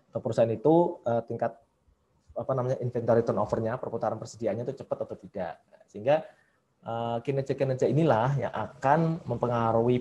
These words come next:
pilihan metode bagi perusahaan itu ya, kira-kira saya pakai metode mana yang lebih mencerminkan sifat proses bisnis dari perusahaan saya. Jadi kira-kira seperti itu, Mbak, ya. Ini kan kebetulan memang gini, eh, apa ya, Nokia itu kan di Finlandia,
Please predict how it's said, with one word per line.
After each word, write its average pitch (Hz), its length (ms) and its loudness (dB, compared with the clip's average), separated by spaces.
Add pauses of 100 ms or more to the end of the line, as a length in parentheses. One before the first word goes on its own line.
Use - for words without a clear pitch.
pilihan 151 640 2
metode 101 640 -4 (400)
bagi 110 160 -4
perusahaan 107 340 0
itu 107 300 4
ya, 131 160 6 (400)
kira-kira 123 240 -4
saya 139 160 -4
pakai 123 200 -2
metode 120 280 -4
mana 113 160 0
yang 135 160 2
lebih 139 200 2
mencerminkan 151 1040 0 (280)
sifat - 600 -4
proses 120 360 -2
bisnis 127 320 -8
dari 101 160 -4
perusahaan 95 440 -8
saya. 87 280 -16 (760)
Jadi 110 120 -14
kira-kira 120 280 0
seperti 110 240 -4
itu, 104 80 -2
Mbak, 95 200 -2
ya. 104 120 -12 (440)
Ini 170 80 -2
kan 196 120 6
kebetulan 147 440 2
memang 156 320 0
gini, 113 240 -2 (440)
eh, 127 480 2
apa 143 200 -4
ya, 117 160 0 (320)
Nokia 147 640 -2
itu - 160 -16
kan 196 160 0
di 131 80 -2
Finlandia, 123 560 -2